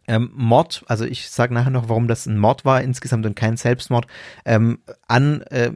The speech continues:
Mitgliedern einer, äh, eines destruktiven Kultes, einer, äh, einer Sekte, die, äh, die es jemals gab. Äh, genau, aber dadurch, dass die Zahlen so unsicher sind,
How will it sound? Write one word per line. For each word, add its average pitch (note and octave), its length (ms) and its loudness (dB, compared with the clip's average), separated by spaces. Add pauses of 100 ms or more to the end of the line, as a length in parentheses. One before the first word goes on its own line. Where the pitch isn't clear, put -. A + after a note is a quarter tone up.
Mitgliedern C3+ 880 0 (520)
einer, A#2+ 480 4 (160)
äh, A#2+ 60 -6 (420)
eines A#2 240 -2
destruktiven B2+ 500 -4
Kultes, E3 300 0
einer, A#2+ 340 0 (180)
äh, - 60 -4
einer A2 260 -2
Sekte, D3 480 -2 (480)
die, C#3 440 0 (100)
äh, B2+ 540 0
die B2+ 200 -8
es C3 120 -8
jemals B2+ 400 0
gab. F#2 340 -4 (220)
Äh, A2+ 240 2
genau, A#2+ 200 0
aber B2+ 260 0
dadurch, C#3 280 0
dass C3+ 100 -10
die - 120 -14
Zahlen C#3 240 2
so - 100 -8
unsicher D#3+ 340 -2
sind, C#3 380 -4